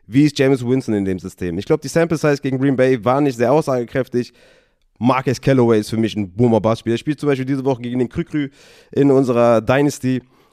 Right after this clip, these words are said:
Und ich starte Callaway, weil wir beide haben gute, wir haben beide gute Teams. Ich habe sogar schon, äh, Terry McLaurin gestartet, aber leider auch Antonio Gibson, wo mir natürlich vier Receptions von Antonio Gibson sehr, sehr gut getan hätten in einer P-P-A-Liga. Danke dafür. Aber deswegen Marcus Callaway für mich jemand, den ich starte, wenn ich einen guten Gegner habe.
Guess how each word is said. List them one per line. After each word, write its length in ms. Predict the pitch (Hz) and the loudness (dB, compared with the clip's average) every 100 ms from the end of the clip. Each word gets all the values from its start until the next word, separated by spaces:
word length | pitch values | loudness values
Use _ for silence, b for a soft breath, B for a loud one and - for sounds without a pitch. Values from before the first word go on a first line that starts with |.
| b | b
Und 140 | 123 | -2
ich 60 | 120 | 0
starte 240 | 123 120 | 0 -2
Callaway, 400 | 110 120 123 110 | -2 0 2 2
weil 140 | 107 110 | 2 0
wir 60 | |
beide 280 | 104 127 151 | 2 2 4
haben 140 | 127 | 2
gute, 280 | 123 127 120 | -2 -6 -4
wir 80 | 120 | -2
haben 100 | 113 | 0
beide 180 | 123 143 | 0 0
gute 200 | 135 123 | -2 -4
Teams. 220 | 151 151 | -2 -2
Ich 100 | 120 | -2
habe 120 | - | -4
sogar 200 | - 143 | 0 0
schon, 280 | - 135 127 | 0 0 0
äh, 140 | 113 | 0
Terry 200 | 107 131 | -2 -2
McLaurin 340 | 127 104 135 127 | 0 0 0 0
gestartet, 320 | 101 101 101 | -2 -4 0
aber 200 | 156 156 | 2 2
leider 240 | 135 131 | 0 2
auch 120 | 120 117 | 2 2
Antonio 320 | 117 127 120 | 0 0 -2
Gibson, 360 | 117 - 113 - B B | -4 -4 -6 -6 B B
wo 120 | 254 | 0
mir 80 | 214 | 2
natürlich 360 | 156 147 135 - | 2 2 0 0
vier 340 | - 143 120 | 0 2 4
Receptions 460 | 117 - 120 113 107 | 2 -2 -4 -4 -4
von 140 | 113 | -4
Antonio 280 | 104 113 107 | -2 -2 -2
Gibson 280 | 107 - 101 | -4 -8 -6
sehr, 180 | 196 | -2
sehr 80 | 170 | 0
gut 140 | 131 - | -2 -2
getan 240 | 117 110 | -2 -2
hätten 140 | 101 | 0
in 120 | 110 110 | 0 0
einer 140 | 104 | -2
P-P-A-Liga. 500 | 117 104 104 107 104 | -4 -4 -4 -4 -6
Danke 220 | 113 202 | -6 -4
dafür. 300 | 113 113 113 - B B | -2 -2 -4 -8 B B
Aber 220 | 175 180 | 0 2
deswegen 440 | 147 143 143 139 135 b b | 0 0 -2 -2 -6 b b
Marcus 460 | - 139 220 175 | 0 2 2 0
Callaway 340 | - 175 156 139 | 2 2 4 2
für 120 | 131 | 2
mich 140 | 131 | -2
jemand, 380 | 127 120 120 113 _ b b b | 0 0 0 -2 _ b b b
den 300 | 107 135 208 | -2 2 4
ich 280 | 175 160 - - | 2 0 -4 -10
starte, 460 | - 156 240 147 | -2 0 0 2
wenn 80 | 139 | 2
ich 80 | 147 | 2
einen 80 | 139 | 0
guten 180 | 160 | 2
Gegner 220 | 143 180 110 | 2 2 2
habe. 320 | 92 98 | 0 -4